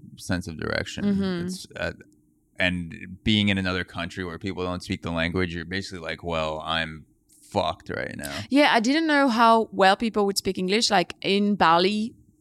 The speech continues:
Speaker 2: peop-, a lot of people
Speaker 1: More
Speaker 2: do speak
Speaker 1: touristic,
Speaker 2: English.
Speaker 1: yeah.
Speaker 2: Yeah, like, it wasn't so much of an issue, but, like, when I lived in Cambodia, there was very few people who could speak English. Some people could speak French because of, like, the colonial history. Um, China, no,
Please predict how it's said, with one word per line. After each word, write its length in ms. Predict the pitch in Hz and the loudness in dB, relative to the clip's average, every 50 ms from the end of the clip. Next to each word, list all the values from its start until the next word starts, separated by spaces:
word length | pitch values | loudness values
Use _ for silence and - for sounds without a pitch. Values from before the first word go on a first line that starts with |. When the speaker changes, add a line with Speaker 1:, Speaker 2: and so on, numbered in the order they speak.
| _ - | _ -12
Speaker 2:
peop-, 260 | - - 196 185 - - 208 | -8 -6 -6 -6 -4 0 2
a 40 | |
lot 220 | 202 196 185 185 190 | 4 6 6 6 6
of 80 | 202 | 4
people 160 | 226 208 214 214 | 4 6 6 6
Speaker 1:
More 80 | 196 | 6
Speaker 2:
do 100 | 180 185 | 4 2
speak 220 | 185 180 170 196 196 | 2 2 2 2 0
Speaker 1:
touristic, 20 | |
Speaker 2:
English. 240 | - 95 101 - - | 0 0 -2 -2 -2
Speaker 1:
yeah. 220 | 85 82 80 80 82 - - | -4 -4 -4 -6 -8 -8 -4
Speaker 2:
Yeah, 360 | 196 226 233 208 180 - - - | 0 2 4 4 4 2 0 -2
like, 300 | - 196 196 190 190 - | 2 4 4 4 4 2
it 40 | - | 0
wasn't 280 | 208 208 220 233 240 220 | 0 2 2 2 2 0
so 100 | - 214 | 0 -2
much 180 | 196 196 196 | -2 -2 -2
of 60 | 185 175 | -2 -2
an 100 | 175 175 | -2 -2
issue, 300 | 175 170 - 190 180 170 | -2 -2 -2 -4 -4 -2
but, 160 | 175 175 170 | -2 0 2
like, 320 | 175 170 170 170 165 - - | 4 4 4 2 0 -4 -4
when 140 | 190 190 190 | -2 0 0
I 40 | 185 | 2
lived 220 | 185 190 190 180 | 2 0 0 0
in 80 | 185 180 | -2 -4
Cambodia, 840 | - 180 180 175 180 185 196 190 190 190 190 190 190 185 180 180 180 | -4 -4 0 2 4 4 4 4 2 2 2 4 4 2 2 0 -2
there 140 | 185 170 160 | -2 -2 0
was 300 | 165 165 160 - - - - | 0 0 0 -2 -4 -2 0
very 220 | 180 165 170 180 190 | 2 2 2 2 0
few 120 | - 196 | -2 -6
people 220 | 190 185 - 190 | -6 -6 -4 -2
who 80 | 175 175 | -2 -2
could 140 | - 170 - | -4 -6 -8
speak 220 | - 180 175 - | -6 -6 -6 -4
English. 600 | 180 175 175 175 175 170 170 175 170 - - - - _ - - | -4 -2 0 0 0 0 0 -2 -2 -2 -4 -4 -6 _ -12 -4
Some 160 | - 226 233 | 0 2 2
people 200 | 233 240 240 247 | 2 2 0 -2
could 100 | 240 233 | -2 -2
speak 220 | - - 208 - - | -2 -2 -4 -4 -2
French 340 | - 170 165 165 190 190 - | 0 2 2 2 0 -2 -2
because 300 | 185 170 - 175 170 175 | -2 -2 0 0 0 0
of, 100 | 170 175 | 0 0
like, 200 | 170 - 170 - | 0 0 0 -4
the 60 | - | -6
colonial 640 | - - 175 170 170 170 160 156 156 160 - - - _ | -4 -4 -2 -2 -2 -2 -2 -2 -2 -4 -4 -8 -10 _
history. 600 | - 175 - - 196 185 175 170 170 170 180 - - - - - - - - - - - _ - | -8 -6 -4 -2 -2 0 0 0 0 -2 -4 -8 -12 -20 -20 -20 -20 -20 -20 -20 -20 -8 _ 2
Um, 580 | 175 175 170 165 165 165 160 156 156 160 175 190 | 4 6 8 8 6 6 4 2 0 -2 -4 -4
China, 540 | - - - 180 180 180 185 180 175 175 175 | -4 -4 -2 0 0 2 2 4 4 4 2
no, 360 | 175 165 170 170 170 165 | 2 0 0 -2 -2 -2